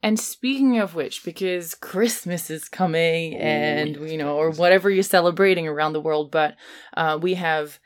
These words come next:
Speaker 1: a festive season coming up, and all the advent calendars that go with it, because you
Speaker 2: Ooh.
Speaker 1: don't have to be a kid to have an advent calendar, right?
Speaker 2: No,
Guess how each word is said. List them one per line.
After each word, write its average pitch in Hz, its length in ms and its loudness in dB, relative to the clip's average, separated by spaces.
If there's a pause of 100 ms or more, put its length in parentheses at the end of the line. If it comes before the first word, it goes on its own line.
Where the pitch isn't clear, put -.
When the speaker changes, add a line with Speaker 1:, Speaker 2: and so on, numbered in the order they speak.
(140)
Speaker 1:
a 165 80 -10
festive 190 500 -6
season 156 680 -8
coming 151 300 -12
up, 143 280 -10 (280)
and 165 160 -8
all 170 360 0
the 160 260 -8
advent 175 480 4
calendars 160 920 0
that 139 180 -8
go 147 120 -4
with 143 180 -4
it, - 100 -12
because 226 180 -10
you - 60 -8
Speaker 2:
Ooh. 254 40 -2
Speaker 1:
don't 262 140 -2
have 233 120 -8
to 202 100 -12
be 180 120 -6
a - 60 -6
kid 151 400 -6
to - 140 -14
have 156 160 -10
an 147 100 -8
advent 147 320 -8
calendar, 139 300 -8
right? 254 320 -4
Speaker 2:
No, - 240 -18